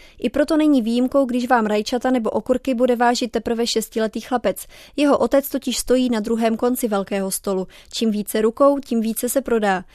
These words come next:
Na trhy do města přijíždějí velmi brzy a domů se vracejí často až za tmy.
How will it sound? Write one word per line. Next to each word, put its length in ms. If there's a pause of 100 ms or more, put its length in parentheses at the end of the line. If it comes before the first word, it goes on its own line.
(240)
Na 100
trhy 260
do 100
města 360
přijíždějí 540
velmi 260
brzy 360 (220)
a 80
domů 240
se 140
vracejí 420
často 380
až 100
za 140
tmy. 280